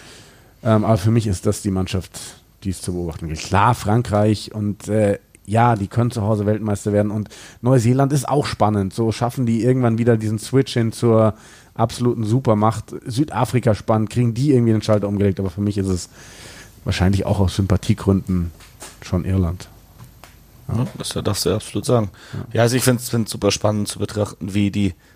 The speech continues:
Speaker 2: Weltspitze zusammengerückt ist, wie da wirklich jeder jeden schlagen kann da oben. Jetzt bei den Old Internationals, aber auch schon bei den Six Nations. Wir sehen seit Jahren, dass niemand sicher ist zurzeit. Frankreich und Irland, beide schaffen's grad irgendwie oben, sich zu halten. Aber auch, ich glaub, die französische Siegesserie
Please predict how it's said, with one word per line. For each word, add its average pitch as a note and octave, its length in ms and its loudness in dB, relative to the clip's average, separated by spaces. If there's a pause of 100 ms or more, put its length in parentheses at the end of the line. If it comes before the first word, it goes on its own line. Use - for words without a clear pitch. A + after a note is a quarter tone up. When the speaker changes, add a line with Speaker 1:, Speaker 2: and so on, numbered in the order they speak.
(120)
Speaker 2:
Weltspitze A#2 1000 2
zusammengerückt G#2+ 480 -6
ist, A2 160 -4
wie A2 60 0
da G#2 200 4
wirklich G#2+ 260 -4
jeder A2+ 160 4
jeden A2 260 2
schlagen A#2 360 0
kann A2 200 -2
da G#2 100 2
oben. G#2 320 0 (320)
Jetzt - 160 -8
bei A2+ 80 -4
den A2+ 100 -2
Old G#2+ 200 0
Internationals, G#2+ 600 -2
aber G#2 140 0
auch G2+ 60 -2
schon - 140 -6
bei G#2+ 80 -2
den A2+ 100 -4
Six - 220 -6
Nations. G#2+ 360 -4
Wir G#2 100 0
sehen A#2 180 4
seit A2 200 4
Jahren, G#2+ 440 2 (300)
dass A2 160 0
niemand C3+ 380 4
sicher A#2+ 280 2
ist G#2 160 0
zurzeit. A2 460 0 (360)
Frankreich B2 420 0
und A#2 120 -2
Irland, A#2 420 0 (180)
beide B2+ 240 0
schaffen's A#2+ 400 -2
grad G#2+ 120 -2
irgendwie A2+ 360 2
oben, A2 340 2 (300)
sich - 160 -10
zu A2+ 160 -2
halten. B2 240 -2
Aber G#2+ 160 0
auch, A2 100 -2
ich G#2+ 60 -8
glaub, A2 120 -4
die A2+ 120 -10
französische A2+ 420 -2
Siegesserie A2+ 800 2